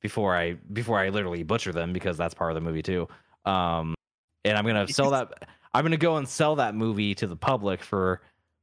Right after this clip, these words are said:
Speaker 1: twenty dollars a pop. I'm not selling Beefy Butchers Five for twenty dollars a pop, probably, but, uh, you know, in that case where they're paying up front for it, that co-,
Speaker 2: Oh, no, it's,
Speaker 1: counts as
Speaker 2: it's gonna be, it's gonna be, like,
Speaker 1: Okay.
Speaker 2: two fifty on Gumroad.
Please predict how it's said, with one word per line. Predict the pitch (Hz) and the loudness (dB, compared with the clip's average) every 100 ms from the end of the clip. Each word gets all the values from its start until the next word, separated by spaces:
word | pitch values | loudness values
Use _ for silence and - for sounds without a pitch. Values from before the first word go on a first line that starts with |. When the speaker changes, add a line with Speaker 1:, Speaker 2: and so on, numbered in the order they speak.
| _ _ _ _ | _ _ _ _
Speaker 1:
twenty | - 143 131 | -2 2 2
dollars | 117 107 95 | 4 2 0
a | |
pop. | 85 101 80 - - - | 0 2 0 -4 -16 -8
I'm | - | -4
not | 82 73 | -4 -4
selling | 80 78 | -8 -6
Beefy | 78 76 | -6 -4
Butchers | 76 78 73 | -2 -4 -2
Five | 80 78 | -2 -2
for | 78 | -4
twenty | 82 78 | -4 -2
dollars | 78 78 | -4 -4
a | |
pop, | 85 80 | -2 0
probably, | 87 85 87 | 0 0 0
but, | 87 90 - - - | -2 -4 -6 -20 -8
uh, | - 107 98 92 - - - _ _ _ _ _ _ _ _ _ _ _ _ _ _ - | -2 2 2 0 -4 -14 -20 _ _ _ _ _ _ _ _ _ _ _ _ _ _ -2
you | |
know, | 120 104 - _ | 0 0 -4 _
in | 143 | 0
that | 151 147 | 2 2
case | 151 135 | 0 0
where | 131 | 0
they're | 117 | 0
paying | 127 117 | 0 0
up | 95 98 | -2 0
front | 107 98 | 0 0
for | 95 | -2
it, | |
that | 90 90 - | 0 -2 -2
co-, | - | -2
Speaker 2:
Oh, | 180 | 0
no, | 156 131 | 2 2
it's, | - | 2
Speaker 1:
counts | |
as | 165 | 0
Speaker 2:
it's | 185 | 2
gonna | 277 196 | 2 4
be, | 160 | 4
it's | 156 | 2
gonna | 208 | 2
be, | 175 | 2
like, | 117 | 0
Speaker 1:
Okay. | - | -2
Speaker 2:
two | - 113 | -2 -2
fifty | 104 90 | 0 -2
on | 87 85 | -4 -2
Gumroad. | 90 85 90 | -2 0 -2